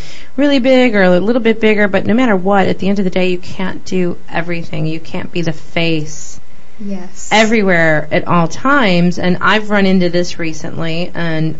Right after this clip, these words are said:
Speaker 1: which I wanna touch on. And also I wanna touch on, hopefully we can get all this covered. Petra's asking, and I know, um, Petra makes beautiful handmade cards, and she's asking, um, she's interested in knowing cost-free ways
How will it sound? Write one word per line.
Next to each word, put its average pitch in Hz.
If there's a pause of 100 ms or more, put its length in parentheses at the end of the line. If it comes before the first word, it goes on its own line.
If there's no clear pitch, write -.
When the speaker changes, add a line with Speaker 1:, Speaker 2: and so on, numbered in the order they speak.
Speaker 1:
which -
I 175
wanna 165
touch 170
on. 165
And 165
also 185
I 170
wanna 160
touch 160
on, 160
hopefully 170
we 160
can -
get -
all 156
this 156
covered. 170 (360)
Petra's 226
asking, 160
and 165
I -
know, 175 (140)
um, 165 (120)
Petra 190
makes 165
beautiful 196
handmade 165
cards, 160
and 175
she's 226
asking, 165 (880)
um, 151 (880)
she's 247
interested 190
in 180
knowing 160
cost-free 165
ways 156